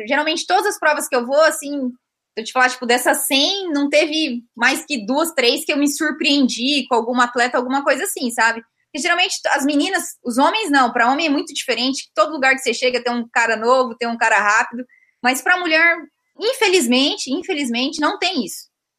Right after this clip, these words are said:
Não tem isso. Então, geralmente, você já meio que sabe, assim, não que você vai ganhar a prova. Geralmente, você até imagina já que você vai ganhar, porque você não conhece ninguém que está ali na prova, entendeu? E, geralmente, alguém que tem um resultado parecido com o seu, alguma coisa assim,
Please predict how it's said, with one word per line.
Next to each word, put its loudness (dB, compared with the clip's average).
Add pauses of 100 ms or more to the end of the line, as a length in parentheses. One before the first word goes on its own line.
(140)
Não -2
tem 0
isso. -8
Então, 2
geralmente, 2
você 0
já 2
meio -4
que -18
sabe, 2
assim, -2
não 2
que -4
você 0
vai 2 (200)
ganhar 4
a 2
prova. -2 (140)
Geralmente, 0
você -2
até -6 (280)
imagina 0
já 2
que -12
você -4
vai 0
ganhar, 0 (380)
porque -2
você 0
não -2
conhece 2
ninguém -2
que -8
está 0
ali 2
na 2
prova, 2
entendeu? -4 (300)
E, -6
geralmente, 4
alguém 2
que -10
tem 2
um 6
resultado 2
parecido -4
com -14
o -10
seu, 2
alguma 0
coisa 2
assim, -4